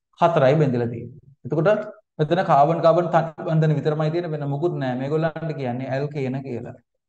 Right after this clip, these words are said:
හරි කියන්නේ කවුරු කියලාද පුතේ? ඇල්කේන කියලා. හරිනේ. මේක බලන්න. කාබන් කාබන් අතර තනි බන්ධන විතරයි තියෙන්නේ. ඒකට හැලජනයක් බැඳිලා.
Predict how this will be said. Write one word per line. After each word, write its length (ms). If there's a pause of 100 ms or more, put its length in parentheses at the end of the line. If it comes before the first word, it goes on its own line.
(380)
හරි 160
කියන්නේ 200
කවුරු 160
කියලාද 220
පුතේ? 200 (580)
ඇල්කේන 640
කියලා. 340 (640)
හරිනේ. 280 (920)
මේක 220
බලන්න. 240 (680)
කාබන් 400
කාබන් 400
අතර 160
තනි 200
බන්ධන 320
විතරයි 320
තියෙන්නේ. 460 (100)
ඒකට 300
හැලජනයක් 560
බැඳිලා. 400